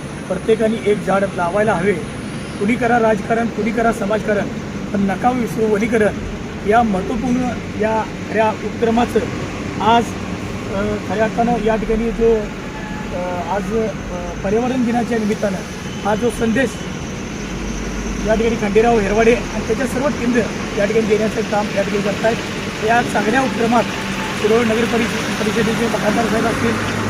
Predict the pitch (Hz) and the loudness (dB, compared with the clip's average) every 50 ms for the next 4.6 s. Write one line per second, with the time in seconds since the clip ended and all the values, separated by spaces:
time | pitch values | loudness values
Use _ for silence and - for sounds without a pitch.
0 | - - - 226 226 254 254 262 - - 247 269 294 277 - - 196 - 196 196 | -2 0 2 2 2 2 2 0 0 0 0 2 2 2 2 0 -2 -2 0 0
1 | 202 220 233 - 233 214 - 226 226 - - 226 220 220 - - - - - - | 0 -2 -2 -2 -2 -2 0 0 0 0 0 0 0 0 0 -2 -4 -4 -4 -2
2 | - - - - 190 190 202 220 220 - 220 214 214 214 214 - - - - - | -2 -2 -2 -2 0 2 4 4 4 4 6 6 6 6 6 2 -2 -4 -4 -4
3 | - - - 254 254 - - 247 254 294 285 277 240 220 240 240 240 240 233 208 | -4 -4 -4 -4 -4 -2 -2 0 0 0 2 2 2 2 2 2 2 2 2 2
4 | 214 220 220 202 - 214 185 214 190 202 196 190 | 0 0 0 0 0 0 -2 0 2 2 2 2